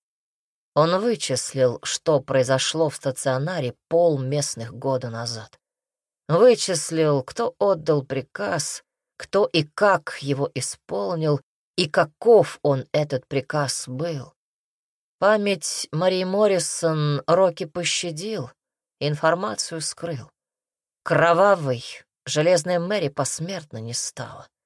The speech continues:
Проблему, однако, покойной решить не удалось. Мария её только отсрочила. Новые, увечные,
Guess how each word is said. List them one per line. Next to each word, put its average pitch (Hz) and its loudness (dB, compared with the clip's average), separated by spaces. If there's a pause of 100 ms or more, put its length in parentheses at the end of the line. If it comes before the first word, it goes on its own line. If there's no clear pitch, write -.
(720)
Проблему, 170 4
однако, 170 2
покойной 175 4
решить 147 0
не 143 -4
удалось. 143 -2 (460)
Мария 165 4
её 143 0
только 151 0
отсрочила. 151 -8 (840)
Новые, 156 0
увечные, 151 -2